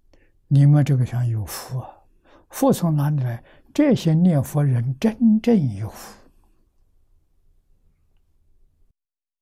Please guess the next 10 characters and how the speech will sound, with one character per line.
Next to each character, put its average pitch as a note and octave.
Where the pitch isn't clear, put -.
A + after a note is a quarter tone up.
谁 C3+
知 C3+
道？ B2
佛 B2
知 -
道， -
菩 A#2
萨 C3+
知 -
道， -